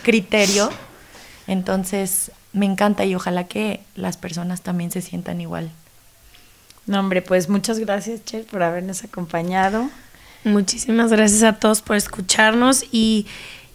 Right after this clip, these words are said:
Speaker 3: ojalá y cada quien sepa y esté listo y preparado y trabajado para reconocer el amor cuando llega a tu vida y cuando hay alguien que vale la pena para que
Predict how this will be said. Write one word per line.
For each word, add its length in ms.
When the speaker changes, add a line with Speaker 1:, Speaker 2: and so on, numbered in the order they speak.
Speaker 3:
ojalá 680
y 80
cada 340
quien 680
sepa 760
y 160
esté 360
listo 760
y 100
preparado 480
y 60
trabajado 640
para 220
reconocer 680
el 140
amor 440
cuando 280
llega 300
a 80
tu 100
vida 360
y 140
cuando 760
hay 200
alguien 280
que 100
vale 220
la 160
pena 380
para 260
que 420